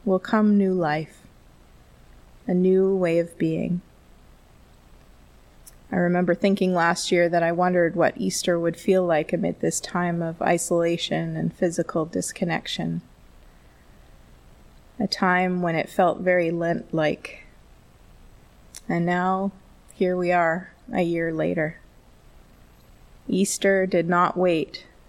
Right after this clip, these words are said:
for social isolation to be over. Easter came anyway. Easter didn't wait for the pandemic to be over. Easter came anyway.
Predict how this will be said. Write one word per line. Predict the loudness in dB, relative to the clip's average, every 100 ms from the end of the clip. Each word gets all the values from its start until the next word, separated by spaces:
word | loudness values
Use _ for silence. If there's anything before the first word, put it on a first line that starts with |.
| -4
for | -4
social | 0 -2 0 -2 0
isolation | 0 -2 -2 -2 -2 -4 -6 -4
to | -4
be | -2
over. | -2 -4 -6 -10 -10 -20 -20 -20 -20 -20 -20 -20 -20 -20 -6
Easter | -4 -2 0 -2
came | 0 0 0
anyway. | 2 0 0 -4 -6 -10 -20 -20 -20 -20 -20 -20 -20 -20 -20 -20 -20 -20 -20 -20 -20 -20 -20 -20 -20 -2
Easter | 0 0 0 2
didn't | 2 2
wait | 0 0 -2
for | -4 -2
the | -2
pandemic | -2 -2 2 2 2 -2 -6
to | -4
be | -2 -2
over. | -2 -2 -2 -4 -16 -20 -20 _ -20 -20 -20 -20 -20 -20 -20 -20 -20 -8
Easter | -4 -4 -2 -4
came | -2 -4 -2 -2
anyway. | -4 -4 -4 -4